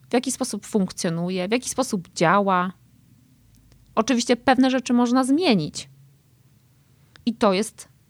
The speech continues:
pole do pracy. Ale są rzeczy, których nie da się zmienić. Chodzi o to, żeby w całości siebie zaakceptować, ze swoimi zaletami, ale też wadami,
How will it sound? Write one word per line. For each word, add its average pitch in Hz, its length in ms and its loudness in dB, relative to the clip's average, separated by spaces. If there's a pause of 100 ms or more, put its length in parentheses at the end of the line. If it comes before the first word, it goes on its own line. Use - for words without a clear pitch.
pole 202 240 2
do 339 100 2
pracy. - 500 -2 (1120)
Ale 226 220 2
są 254 260 4
rzeczy, 208 440 0 (680)
których - 520 -4 (320)
nie 262 220 8
da 269 100 6
się - 140 0
zmienić. 175 640 -2 (1400)
Chodzi 262 300 0
o 269 80 0
to, 262 100 -2
żeby 220 460 0
w - 60 -18
całości 294 420 2
siebie 208 260 -2
zaakceptować, 180 800 -6 (600)
ze 196 60 0
swoimi 170 360 -2
zaletami, 208 840 2 (240)
ale 160 160 -2
też 185 200 -2
wadami, 220 640 2